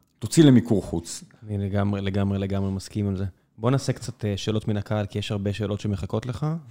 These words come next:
Speaker 1: אוקיי.
Speaker 2: היי, חבר'ה, לפני שנחזור לפרק המעולה הזה עם בועז גלעד, אני רוצה לספר לכם על נותני החסות הנוספים שלנו,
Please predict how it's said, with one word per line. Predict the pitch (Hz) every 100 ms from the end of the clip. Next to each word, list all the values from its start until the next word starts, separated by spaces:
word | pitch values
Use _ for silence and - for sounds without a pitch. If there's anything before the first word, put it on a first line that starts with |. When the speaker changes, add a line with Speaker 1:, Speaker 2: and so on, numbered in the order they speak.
| 120
Speaker 1:
אוקיי. | 113 104 - 95 95 92 - _ _ _ _ _ _ _ _ _ _ _ _ _ _ _ _ _
Speaker 2:
היי, | 139
חבר'ה, | 135 135 139 135 _ _ -
לפני | 113 - 131 139
שנחזור | - 170 147 123 113 - 110 107 147 139 139 143 -
לפרק | 120 110 131 139 139
המעולה | 123 113 113 117 131
הזה | 135 110 117 -
עם | - 113 107
בועז | 104 135 135
גלעד, | 107 110 131 135 131 127
אני | - 110
רוצה | 107 - 165
לספר | 185 - 120 - 151
לכם | 165 156 - 123 127 127
על | 113
נותני | 110 - 147
החסות | 151 123 - 151
הנוספים | 139 117 - - 131 139
שלנו, | - 117 107 107